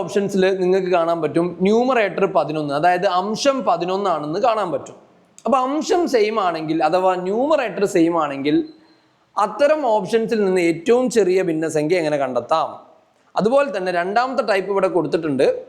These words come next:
ഛേദം സെയിം ആണെങ്കിൽ, ഛേദം എന്ന് പറഞ്ഞാൽ ഡിനോമിനേറ്റർ, താഴെ എഴുതുന്ന നമ്പർ അല്ലേ? ഛേദം സെയിം ആണ്, ഇവിടെ അഞ്ചാണ്, കണ്ടോ? നാല് ഓപ്ഷൻസിലും ഡിനോമിനേറ്റർ അഞ്ചാണ്. അത്തരം ഓപ്ഷൻസിൽ നിന്ന് ഏറ്റവും ചെറിയ ഭിന്നസംഖ്യ എങ്ങനെ കണ്ടെത്താം?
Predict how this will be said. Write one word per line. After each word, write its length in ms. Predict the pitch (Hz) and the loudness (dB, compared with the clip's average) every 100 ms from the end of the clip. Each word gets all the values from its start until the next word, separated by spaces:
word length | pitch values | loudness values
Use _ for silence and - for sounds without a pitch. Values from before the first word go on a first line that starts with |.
| - - _ _ - | -20 -20 _ _ -4
ഛേദം 540 | 240 240 262 285 285 320 247 | 2 4 4 2 0 -2 0
സെയിം 220 | 226 214 190 | 0 2 0
ആണെങ്കിൽ, 320 | 165 147 139 135 | 0 -4 -6 0
ഛേദം 220 | 170 175 | 2 2
എന്ന് 100 | 190 | 2
പറഞ്ഞാൽ 240 | 185 185 196 170 | 0 0 -2 0
ഡിനോമിനേറ്റർ, 680 | 170 196 247 208 135 156 233 - - _ _ - | 0 0 0 -2 0 0 -2 -6 -20 _ _ -2
താഴെ 240 | 151 180 196 | 2 2 2
എഴുതുന്ന 340 | 202 226 254 262 | 0 0 -2 -2
നമ്പർ 200 | 214 151 | 0 0
അല്ലേ? 140 | 180 165 - - - _ _ _ - | 2 0 -2 -16 -20 _ _ _ 2
ഛേദം 460 | 208 247 277 311 339 247 | 4 4 2 -2 0 2
സെയിം 200 | 226 220 | 2 2
ആണ്, 120 | 185 170 | 0 0
ഇവിടെ 160 | 185 202 | 0 0
അഞ്ചാണ്, 420 | 180 196 202 156 139 | -2 -2 0 0 -2
കണ്ടോ? 200 | 165 160 131 - - - 160 | -2 0 0 -6 -20 -6 0
നാല് 200 | 170 196 | 2 2
ഓപ്ഷൻസിലും 520 | 175 185 180 180 240 - - - | 0 0 0 0 -2 -2 -8 -2
ഡിനോമിനേറ്റർ 500 | 160 170 175 185 233 | 2 2 0 0 0
അഞ്ചാണ്. 360 | 202 185 160 131 - - - _ _ - 180 | 0 2 0 -2 -12 -18 -20 _ _ -4 -2
അത്തരം 360 | - 277 320 311 | 0 0 0 -2
ഓപ്ഷൻസിൽ 400 | 233 190 226 214 214 | -2 -2 -2 0 0
നിന്ന് 160 | 226 180 | 2 0
ഏറ്റവും 300 | - 226 254 208 | 0 0 2 0
ചെറിയ 260 | 185 185 185 | 2 2 0
ഭിന്നസംഖ്യ 500 | 165 165 170 165 175 | -2 -2 0 2 2
എങ്ങനെ 180 | 156 151 143 | 0 0 0
കണ്ടെത്താം? 400 | 127 127 123 | -2 -2 -2